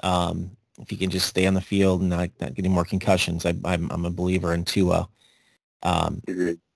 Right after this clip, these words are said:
Speaker 1: there's a lot of speed on that offense. It's gonna open up a lot of room for him,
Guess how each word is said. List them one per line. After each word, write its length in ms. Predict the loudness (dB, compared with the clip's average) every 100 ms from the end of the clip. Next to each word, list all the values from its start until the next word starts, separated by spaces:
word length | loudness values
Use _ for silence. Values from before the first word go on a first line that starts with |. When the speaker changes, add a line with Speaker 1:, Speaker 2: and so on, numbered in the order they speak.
| _
Speaker 1:
there's 140 | -2 2
a 40 |
lot 240 | 6 6 6
of 60 |
speed 280 | 4 6 8
on 100 | 8
that 100 | 8
offense. 680 | 6 4 2 -2 -4 -8 -10 _ _ _ _ _ _ _
It's 80 | -10
gonna 180 | -4 0
open 220 | 2 2
up 140 | -2 0
a 40 |
lot 220 | 4 4
of 80 | 4
room 180 | 2 0
for 160 | 0
him, 340 | 0 0 -2